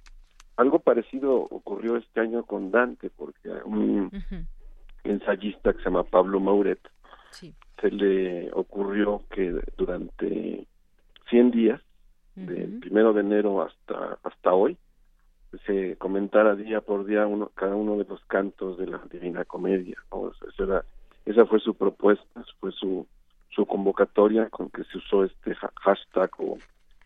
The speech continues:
Speaker 1: o etiqueta que se llama Dante dos mil dieciocho.
Speaker 2: Ujú.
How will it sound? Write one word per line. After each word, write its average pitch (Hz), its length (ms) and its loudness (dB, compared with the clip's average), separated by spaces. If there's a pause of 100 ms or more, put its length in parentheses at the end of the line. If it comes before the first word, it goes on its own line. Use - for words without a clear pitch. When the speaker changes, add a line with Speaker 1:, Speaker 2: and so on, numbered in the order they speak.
(160)
Speaker 1:
o 196 80 6
etiqueta - 540 0
que 101 100 -16
se 98 100 -4
llama 95 460 -2 (640)
Dante 98 460 2
dos 90 240 -2
mil 95 440 -2 (400)
dieciocho. 127 600 0 (100)
Speaker 2:
Ujú. 180 400 -10